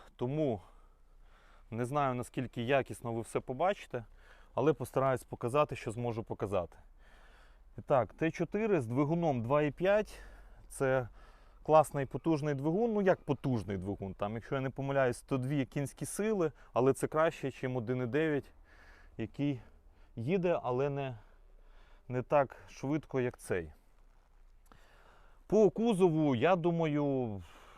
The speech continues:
сильно вдивлятись не потрібно. Звичайно, автомобіль старенький, є ось такі моменти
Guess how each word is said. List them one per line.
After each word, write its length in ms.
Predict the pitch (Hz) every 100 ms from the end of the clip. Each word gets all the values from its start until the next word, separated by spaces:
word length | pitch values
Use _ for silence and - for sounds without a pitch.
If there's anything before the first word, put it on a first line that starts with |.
| - - - _ _ - -
сильно 380 | 143 135 117 101 - - _ _ - _ -
вдивлятись 760 | 104 104 165 170 143 117 113 131
не 100 | 131
потрібно. 560 | 160 175 233 214 165
Звичайно, 680 | 123 135 - 151 120 107 98 - - -
автомобіль 680 | 117 - 139 143 123 139 113 - - -
старенький, 760 | - 147 151 208 208 - 143 127
є 160 | 131
ось 200 | 120 110
такі 280 | - 110 127
моменти 680 | 117 131 202 220 - 165